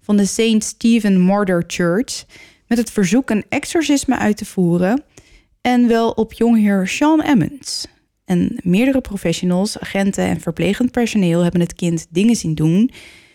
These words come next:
die niet heel erg normaal zijn. Dus, eh, wanneer die tijd heeft. <laughs> Maar dominee Mike geeft meteen aan dat hij voor een exorcisme toestemming heeft, eh, nodig heeft van de bisschop.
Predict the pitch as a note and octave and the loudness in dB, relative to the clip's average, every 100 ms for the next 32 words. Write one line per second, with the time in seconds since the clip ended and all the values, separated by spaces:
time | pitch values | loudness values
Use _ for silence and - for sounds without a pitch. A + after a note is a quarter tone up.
0 | _ - A3 A#3 G#3 D#3+ E3 G#3+ A#3+ B3+ | _ 0 2 2 2 2 4 4 6 4
1 | A#3 A3 A#3 A#3+ - A3+ A3 A3 A3 G#3 | 2 0 0 -2 0 0 2 2 0 0
2 | G3+ G#3+ A#3 C4+ _ _ _ _ _ _ | 0 2 0 -2 _ _ _ _ _ _
3 | G#3+ G3 A3+ G#3+ G#3 G3 G3 F#3+ F#3 F#3 | -2 0 2 2 2 2 2 2 2 2
4 | A3 A3 F#3+ A3+ C4+ C#4+ D#4 A4 - _ | 2 2 2 0 2 2 2 0 -6 _
5 | _ - G3+ - - - - _ _ _ | _ -2 -2 -2 -12 -18 -20 _ _ _
6 | - - - - _ _ - A#3+ - - | -20 -20 -20 -20 _ _ -2 -2 -2 0
7 | B3 C4 B3+ B3 A#3+ B3+ A#3+ - - A#3 | 2 4 4 6 4 4 0 -2 -2 0
8 | A3 G#3+ G#3 G3+ - F#3 F#3 F3 F3 E3+ | 0 0 0 0 -2 0 0 0 0 0
9 | E3+ - F3 E3+ E3+ - G3+ F#3+ E3+ F3 | -2 -4 -2 -2 -2 -4 -4 -4 -2 -4
10 | - E3+ E3 G#3+ - F3+ E3+ D#3+ D#3 D#3 | -2 -4 0 0 2 0 2 0 0 -2
11 | - - E3 D#3+ E3 E3 - D3 D#3 - | -6 -4 -2 2 0 -2 -4 -4 -4 -2
12 | E3 D#3+ F3+ A#3 - - F3 - | 0 0 0 0 0 -2 -4 -4